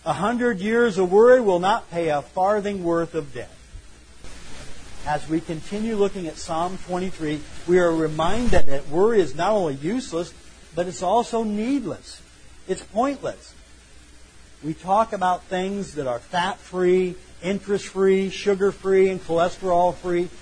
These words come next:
but verse thir-, but verse two of Psalm twenty-three tells us that we can live life worry-free. Notice the words of verse two. "He maketh me to lie down in green pastures."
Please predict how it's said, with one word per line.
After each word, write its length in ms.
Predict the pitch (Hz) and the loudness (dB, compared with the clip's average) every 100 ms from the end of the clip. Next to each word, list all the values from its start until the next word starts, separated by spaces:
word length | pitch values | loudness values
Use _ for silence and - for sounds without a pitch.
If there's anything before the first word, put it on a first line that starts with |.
| - - | -20 -4
but 180 | 160 160 | -4 -4
verse 360 | 143 190 262 - | -2 0 0 -4
thir-, 380 | - 220 220 214 | -2 0 0 -2
but 160 | 160 180 | -6 -4
verse 300 | 165 233 - - | -2 -2 -4 -10
two 160 | 226 190 | -2 -2
of 100 | 156 | -2
Psalm 380 | 185 180 208 | -4 -4 -4
twenty-three 720 | 202 190 196 202 185 156 151 143 - - - | -6 -8 -6 -8 -10 -8 -8 -8 -12 -14 -6
tells 320 | 180 185 170 | -2 0 0
us 180 | 190 - | -4 -6
that 200 | 160 143 | -10 -4
we 180 | 160 185 | -2 -2
can 360 | - 170 151 | -4 -8 -4
live 400 | 160 170 170 156 | -4 2 0 0
life 400 | 139 143 151 151 - - - 123 | -2 0 0 -2 -8 -18 -20 -10
worry-free. 1300 | 139 165 175 175 170 170 160 - - 143 139 123 104 - - - - - - - - - | -2 2 2 2 2 0 -2 -12 -14 -8 -8 -8 -12 -20 -20 -20 -18 -18 -20 -20 -20 -6
Notice 340 | 196 302 311 | 0 0 -2
the 140 | - 208 | -4 0
words 440 | 180 185 190 139 | 2 4 2 0
of 140 | 165 139 | -4 -2
verse 540 | 151 165 165 - - - | 0 0 -2 -8 -18 -6
two. 320 | 175 147 120 - - _ | -4 -4 -6 -16 -20 _
"He 80 | 165 | -16
maketh 500 | 151 165 254 262 - | -4 -2 -2 -4 -6
me 260 | 196 196 196 | -4 -2 -4
to 140 | 160 | -8
lie 420 | 131 143 160 190 | -4 0 0 0
down 380 | 180 165 165 165 | -2 -4 -4 -4
in 140 | 156 143 | -4 -6
green 380 | 139 151 156 | -6 -6 -8
pastures." 500 | 143 135 127 - - | -12 -14 -14 -16 -20